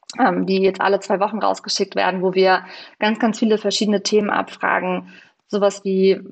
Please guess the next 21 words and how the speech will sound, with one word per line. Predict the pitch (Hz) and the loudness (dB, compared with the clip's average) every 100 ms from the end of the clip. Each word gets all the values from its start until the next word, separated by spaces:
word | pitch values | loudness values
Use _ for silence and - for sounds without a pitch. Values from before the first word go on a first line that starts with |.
| - - - - | -20 -20 -20 -14
„Geht's | - 220 240 | -2 -2 0
dir | 202 | 0
gut | 214 | 0
bei | 214 190 | 2 2
dir | 196 185 | 2 2
im | 190 | 2
Homeoffice?“ | 208 208 - 185 202 190 190 190 - - | 2 2 0 0 2 4 4 2 -4 -4
oder | 190 185 185 185 | 2 4 4 0
„Ich | - 220 | -2 -4
habe | - | -2
alles, | 190 190 | -2 -4
was | 196 190 | -8 -10
ich | - | -4
brauche, | 180 185 180 | -2 -2 -2
wenn | 185 | -6
ich | 185 | -6
im | 190 | -10
Homeoffice | 190 185 185 170 - | -6 -4 -6 -12 -6
bin. | 175 175 175 185 | -4 -2 -6 -8
Ich | - - | -10 -6
habe | 190 | -6